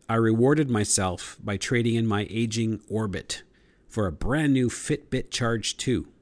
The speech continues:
An old Chinese proverb says, "The best time to plant a tree was twenty years ago. The second best time is now." I might just rephrase that to say, "The best time may have been twenty years ago.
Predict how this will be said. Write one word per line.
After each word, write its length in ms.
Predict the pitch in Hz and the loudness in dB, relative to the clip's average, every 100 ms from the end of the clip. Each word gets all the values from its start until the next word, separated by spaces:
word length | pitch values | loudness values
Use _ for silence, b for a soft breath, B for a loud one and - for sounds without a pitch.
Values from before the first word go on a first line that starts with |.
| _ _ _ _ _ _ _ b b | _ _ _ _ _ _ _ b b
An 80 | 135 | 2
old 160 | 170 185 | 4 6
Chinese 340 | 185 175 165 | 6 8 6
proverb 480 | - 135 135 117 110 | 6 6 8 6 2
says, 540 | - 107 104 101 - - b b _ _ _ | 2 4 4 2 -2 -6 b b _ _ _
"The 80 | 110 | -6
best 300 | 101 160 - | 0 0 2
time 220 | 160 147 | 0 0
to 120 | - | 0
plant 360 | 139 - 123 123 | -2 2 2 2
a 40 | |
tree 280 | 123 - 110 | -2 0 2
was 160 | 113 113 | 2 0
twenty 320 | - 104 110 | 0 2 4
years 260 | 101 92 90 | 4 2 0
ago. 300 | 80 73 - _ b b b b b _ | -2 -6 -10 _ b b b b b _
The 80 | 107 | -2
second 420 | - 165 196 175 | 4 4 4 2
best 260 | 127 127 - | 4 2 0
time 240 | 110 107 | 0 2
is 160 | 98 95 | 0 0
now." 340 | 92 87 60 - _ _ _ _ _ _ _ b b | -2 -4 -6 -12 _ _ _ _ _ _ _ b b
I 80 | 143 | 0
might 240 | 170 170 160 | 4 2 2
just 180 | 143 | 0
rephrase 480 | - 113 - 113 110 | 2 0 2 2 2
that 240 | 104 92 - | 0 -2 -2
to 100 | 95 | -2
say, 380 | - 98 95 87 b b b b b _ _ | 0 0 -2 -4 b b b b b _ _
"The 80 | 123 | 0
best 280 | 160 190 | 2 0
time 240 | - 175 160 | 2 2 4
may 140 | 147 | 4
have 180 | 139 127 | 4 4
been 180 | 123 117 | 2 2
twenty 320 | - 123 123 | 0 2 4
years 240 | 113 107 | 4 4
ago. 380 | 101 90 90 82 | 0 -2 -4 -6